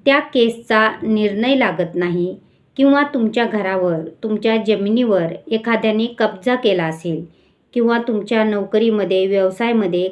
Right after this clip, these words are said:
काही समस्या आहेत, घरामध्ये ग्रहक्लेश आहे, जीवनात खूप समस्या असतात, या सर्व समस्या दूर करण्यासाठी हा प्रभावी उपाय आपल्याला करायचा आहे. हा उपाय आपल्याला मंगळवारी करायचा आहे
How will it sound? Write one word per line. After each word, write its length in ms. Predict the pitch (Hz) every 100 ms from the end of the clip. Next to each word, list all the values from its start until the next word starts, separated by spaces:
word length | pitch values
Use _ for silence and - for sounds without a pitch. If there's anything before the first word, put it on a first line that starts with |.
| -
काही 260 | 220 254
समस्या 560 | 285 269 196 185 - 170
आहेत, 240 | 165 160 156 _ _ _ _ -
घरामध्ये 800 | 233 240 254 247 233 240 233 -
ग्रहक्लेश 720 | 233 269 302 285 226 233 233
आहे, 340 | 180 175 160 156 _ _ _ _ - 196
जीवनात 540 | 247 254 277 208 185 _
खूप 380 | - 311 370 -
समस्या 480 | 254 214 208 202 165
असतात, 360 | 165 - 160 - _ -
या 140 | 220
सर्व 400 | 220 - 220 240
समस्या 520 | 311 262 208 185 214 202
दूर 240 | 185 208
करण्यासाठी 760 | 220 190 185 220 220 185 170 170
हा 260 | 175 240
प्रभावी 580 | 262 - 214 226 233 262
उपाय 360 | 262 233 196 185
आपल्याला 420 | 180 175 170 226
करायचा 480 | 226 196 160 160 165
आहे. 440 | 165 160 160 - _ _ _ -
हा 180 | 262 277
उपाय 360 | 285 262 196 175 -
आपल्याला 420 | 214 226 226 233
मंगळवारी 680 | 233 220 214 226 240 214 226
करायचा 440 | 226 180 165 165
आहे 320 | 170 170 160